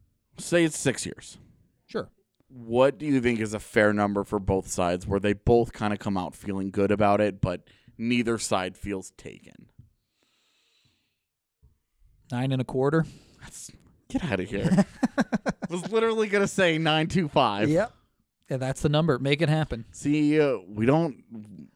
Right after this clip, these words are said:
Speaker 1: we did not plan that.
Speaker 2: <laughs>
Speaker 1: We did not come to this agreement
Speaker 2: We just
Speaker 1: beforehand.
Speaker 2: agree on things <laughs> sometimes.
Speaker 1: We just happened to,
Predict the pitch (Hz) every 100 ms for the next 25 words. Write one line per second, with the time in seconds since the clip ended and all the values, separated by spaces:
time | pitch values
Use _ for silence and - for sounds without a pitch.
0 | 104 120 139 165 151 143 147 143 117 101
1 | 101 190 - - 175 - - - - 101
2 | 113 127 139 151 151 151 135 - 151 147
3 | 139 135 123 98 85 80 131 127 135 147
4 | 139 123 110 165 160 185 123 196 107 202
5 | 208 180 180 175 131 - 262 - - 233
6 | - - 254 - 131 131 - 165 156 -
7 | 143 143 151 139 135 131